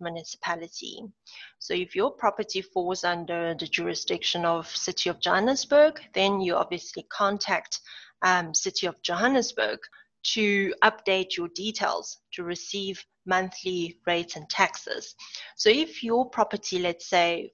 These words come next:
falls under Ekurhuleni municipality, you contact Ekurhuleni municipality to get your rates accounts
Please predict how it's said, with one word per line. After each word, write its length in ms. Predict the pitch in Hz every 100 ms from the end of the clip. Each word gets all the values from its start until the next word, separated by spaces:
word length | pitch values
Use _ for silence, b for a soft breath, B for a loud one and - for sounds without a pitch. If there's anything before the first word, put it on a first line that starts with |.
| -
falls 360 | 180 180 -
under 600 | - 175 175 170 180 - - -
Ekurhuleni 840 | - 180 156 196 262 262 165 156 -
municipality, 960 | 170 170 - - - 170 170 - - B B B -
you 120 | 220
contact 500 | - 208 202 196 185
Ekurhuleni 680 | - - 180 185 262 294 262
municipality 960 | 202 202 202 - 175 170 - 175 170 - _ -
to 100 | 202
get 320 | 196 185 -
your 120 | 170
rates 420 | 160 165 165 - -
accounts 640 | 175 - 175 160 160 -